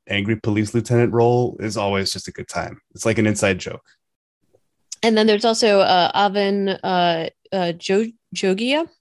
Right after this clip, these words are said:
Speaker 2: Um, I, I don't know if I'm saying the last name correctly. Apologies. Um, but I remember him from Caprica. I don't know if you ever watched that, but he was really awesome in that.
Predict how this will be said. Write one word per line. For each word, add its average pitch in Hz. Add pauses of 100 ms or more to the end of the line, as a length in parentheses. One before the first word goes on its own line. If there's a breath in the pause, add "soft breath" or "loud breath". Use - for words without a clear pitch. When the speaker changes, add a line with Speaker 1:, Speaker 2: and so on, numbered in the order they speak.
(300)
Speaker 2:
Um, 180
I, 185
I -
don't -
know 180
if 175
I'm 180
saying -
the 180
last 180
name -
correctly. 254
Apologies. 285 (460 loud breath)
Um, 196
but 190
I 208 (240)
remember 240
him 226
from 175
Caprica. 254
I 190
don't 196
know 196
if 196
you 196
ever 190
watched 196
that, 208
but 196
he 190
was 180
really 180
awesome 175
in 220
that. 247